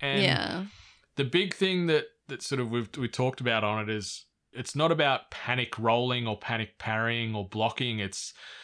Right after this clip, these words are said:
Speaker 1: it's all in timing and rhythm. Like, you can't just spam roll to, <clears throat> to get out of the way. You need to time it with that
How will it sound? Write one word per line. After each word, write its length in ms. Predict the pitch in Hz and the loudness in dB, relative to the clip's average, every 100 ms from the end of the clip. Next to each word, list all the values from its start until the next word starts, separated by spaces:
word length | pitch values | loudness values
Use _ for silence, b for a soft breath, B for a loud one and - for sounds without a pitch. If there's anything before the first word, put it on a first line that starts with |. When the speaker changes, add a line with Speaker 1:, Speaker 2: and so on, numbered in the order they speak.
| B - | B -10
Speaker 1:
it's 200 | 123 - | -8 2
all 380 | 151 175 190 180 | 6 8 8 6
in 180 | 160 135 | 4 2
timing 520 | - 135 143 139 120 | 2 4 4 4 0
and 180 | 110 107 | -2 0
rhythm. 340 | 123 117 92 - | 2 0 -4 -6
Like, 220 | 110 - | -6 -4
you 60 | 120 | 0
can't 280 | 143 143 | 4 4
just 320 | 127 139 - - | 4 0 0 -2
spam 480 | 131 131 127 117 107 | 0 2 0 -2 -2
roll 400 | 117 120 127 127 | 4 6 6 4
to, 380 | - 135 110 107 - _ _ | 0 0 0 -2 -10 _ _
<clears throat> 160 | 180 151 | 2 2
to 100 | - | 0
get 180 | 120 135 | 2 4
out 100 | 123 | 4
of 60 | |
the 40 | 120 | 4
way. 140 | 120 | 4
You 60 | 120 | 2
need 160 | 131 120 | 0 -2
to 60 | |
time 340 | 107 113 127 120 | -2 2 4 2
it 40 | |
with 160 | 110 - | -2 0
that 260 | 104 104 | 0 0